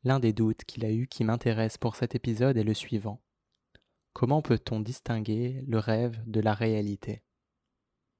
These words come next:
Comment sait-on qu'on n'est pas en train de rêver en ce moment même ?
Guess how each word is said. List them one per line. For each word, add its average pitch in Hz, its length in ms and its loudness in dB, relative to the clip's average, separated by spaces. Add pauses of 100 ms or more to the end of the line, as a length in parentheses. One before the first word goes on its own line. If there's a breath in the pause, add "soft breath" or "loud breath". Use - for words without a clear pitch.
(480)
Comment 117 280 0
sait-on 143 420 -4
qu'on 117 160 -2
n'est 107 100 2
pas - 120 -2
en 117 100 2
train - 240 -4
de 110 80 2
rêver 113 400 2
en 104 100 -2
ce - 140 -6
moment 104 300 0
même ? 104 340 -6